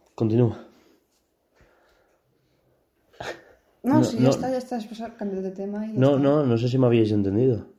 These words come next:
Speaker 1: Pero
Speaker 2: Sí,
Speaker 1: que,
Speaker 2: sí,
Speaker 1: que
Speaker 2: sí.
Speaker 1: se me acaba de iluminar ahora, que no había
Speaker 2: Estás
Speaker 1: caído.
Speaker 2: hablando de Animal Crossing y Pokémon, de repente hablamos de Xbox y Pokémon y Switch y,
Speaker 1: Mm,
Speaker 2: y
Speaker 1: esto,
Speaker 2: todo.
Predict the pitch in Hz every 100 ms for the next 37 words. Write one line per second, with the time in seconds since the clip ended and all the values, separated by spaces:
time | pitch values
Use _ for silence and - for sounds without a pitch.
0 | _ - 98 104 104 277 170 147 139 139
1 | 143 147 156 156 151 143 143 139 151 139
2 | 123 123 131 135 123 123 139 123 220 214
3 | 202 202 - 185 190 180 180 208 262 254
4 | 196 175 185 190 185 180 175 175 170 170
5 | 170 160 170 175 170 165 165 208 262 285
6 | 285 208 220 294 117 101 95 98 92 -
7 | 110 262